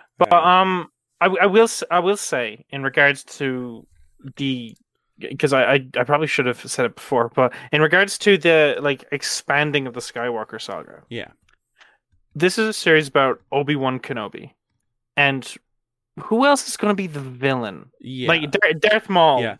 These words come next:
Speaker 1: obvious,
Speaker 2: Y-,
Speaker 1: but
Speaker 2: I suppose the
Speaker 1: Darth
Speaker 2: argument
Speaker 1: Vader.
Speaker 2: is more that we wouldn't have had a Kenobi story. We would have had a story about someone
Speaker 1: Hmm.
Speaker 2: else in the Star Wars universe
Speaker 1: True,
Speaker 2: separated
Speaker 1: true.
Speaker 2: from the Skywalker.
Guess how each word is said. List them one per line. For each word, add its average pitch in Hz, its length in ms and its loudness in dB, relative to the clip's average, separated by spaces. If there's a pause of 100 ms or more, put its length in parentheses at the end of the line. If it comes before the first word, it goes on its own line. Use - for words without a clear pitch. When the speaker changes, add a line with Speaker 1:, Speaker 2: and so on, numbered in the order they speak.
(100)
Speaker 1:
obvious, 156 720 2
Speaker 2:
Y-, 147 140 -12
Speaker 1:
but 143 320 2 (360)
Speaker 2:
I 170 200 -2
suppose 147 240 2
the 175 60 6
Speaker 1:
Darth 170 120 6
Speaker 2:
argument 143 440 2
Speaker 1:
Vader. 139 120 -6
Speaker 2:
is 127 140 -8
more 131 300 -2
that 113 220 -4
we 127 220 -8
wouldn't 127 380 -4
have 113 140 -12
had 92 280 -8
a - 80 -20
Kenobi 95 400 -16
story. - 380 -20 (120)
We 113 120 -12
would 107 100 -8
have 101 120 -16
had 90 300 -8
a 101 60 -14
story 98 260 -10
about 95 320 -10 (460)
someone 127 320 -8
Speaker 1:
Hmm. 147 60 -2
Speaker 2:
else 120 180 -6
in 113 80 -16
the 98 60 -14
Star 107 180 -4
Wars 92 160 -8
universe 92 560 -12 (380)
Speaker 1:
True, - 240 2
Speaker 2:
separated 117 260 0
Speaker 1:
true. 123 120 -2
Speaker 2:
from - 80 -12
the 98 80 -12
Skywalker. 82 640 -12